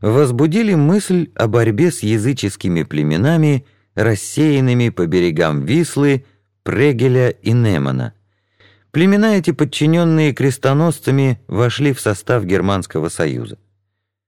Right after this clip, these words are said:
В конце тринадцатого века те провинции, из которых составились и от которых получила своё имя прусская монархия, были ещё отделены от христианского мира и язычеством,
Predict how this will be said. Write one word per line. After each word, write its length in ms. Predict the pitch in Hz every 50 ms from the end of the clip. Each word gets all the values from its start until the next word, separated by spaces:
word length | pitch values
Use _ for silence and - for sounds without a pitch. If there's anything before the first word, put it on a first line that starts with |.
| _ _ _
В 80 | - -
конце 340 | - 92 92 87 - 92 80
тринадцатого 680 | - 90 95 92 90 82 78 - - - 87 82 92 101
века 420 | 113 151 143 135 - 85 71 - _ _ _ _ _ _ _ _
те 160 | - - 131 113
провинции, 760 | - 104 107 104 92 107 139 139 127 - - - 92 82 78
из 240 | - - 76 - -
которых 380 | 87 82 - 104 95 90 -
составились 840 | - - 78 - - - - 104 110 113 104 110 101 95 90 - - - _ _ _ _ -
и 60 | 90
от 140 | 104 95 -
которых 440 | - 101 - - 107 101 90 - _
получила 580 | - 92 92 98 85 - - 117 117 107 101
своё 380 | - - - 80 85 85 85 87
имя 340 | 90 90 87 85 80 76 71
прусская 760 | - - - 85 87 82 73 - - - - - 71 67 65
монархия, 720 | 67 67 73 95 135 151 131 - - 131 123 123 120 107 - _ _ _ _ -
были 280 | 143 156 202 196 180
ещё 380 | 165 151 131 - - - 160 160
отделены 680 | 151 135 117 110 110 151 151 160 156 143 113 82 71
от 120 | 67 65
христианского 840 | - - - 92 85 - - 98 90 82 80 76 - - 82 80 92 98
мира 420 | 113 131 139 139 123 120 107 92 _ _ _ _ _ _
и 60 | - 120
язычеством, 1000 | 120 98 80 87 98 113 185 196 - - 156 139 - - 127 131 131 123 110